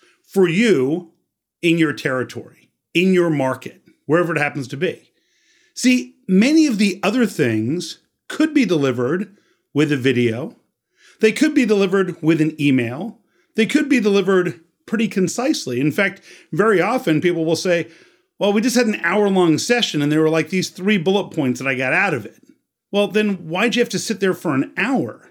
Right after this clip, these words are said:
in that case? When you look at your organization, you look at who your top performers are. Are they the people who know the most about what marketing is sharing or what new products are? Or are they the people who best understand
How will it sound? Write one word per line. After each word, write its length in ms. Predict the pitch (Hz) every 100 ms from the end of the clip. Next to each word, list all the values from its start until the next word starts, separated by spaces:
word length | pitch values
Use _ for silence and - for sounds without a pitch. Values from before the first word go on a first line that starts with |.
| _ -
in 120 | 143
that 200 | 135 117
case? 540 | - - - - - _ _ _ _ _ -
When 240 | 196 247
you 120 | 240
look 320 | 214 214 285 247
at 380 | 202 196 185
your 260 | 160 170 165
organization, 720 | 160 156 160 131 113 - 131
you 100 | 143
look 180 | 180 208
at 220 | 196 -
who 160 | - 190
your 180 | 208 208
top 360 | - 151 -
performers 520 | - 156 147 143 147 127
are. 280 | 107 - - _ _ _ _ -
Are 120 | 180
they 180 | 180 196
the 140 | 185
people 480 | 175 - 214 226 226
who 180 | 165 202
know 240 | 175 180
the 120 | 175 156
most 440 | 170 170 156 -
about 400 | 139 139 135 - _ _ _ _
what 260 | 135 175 175
marketing 500 | 156 175 180 160 143
is 80 | 135
sharing 360 | 147 131 147
or 80 | 151
what 200 | 143 160
new 180 | 160 -
products 420 | - 185 170 -
are? 380 | 113 104 147 - _ _ _ -
Or 580 | 320 240 135 202 226 _ _ -
are 100 | 170
they 140 | 208
the 100 | 233
people 420 | - 123 - 160
who 120 | 139 147
best 340 | 110 165 -
understand 720 | 185 180 165 - 123 123 123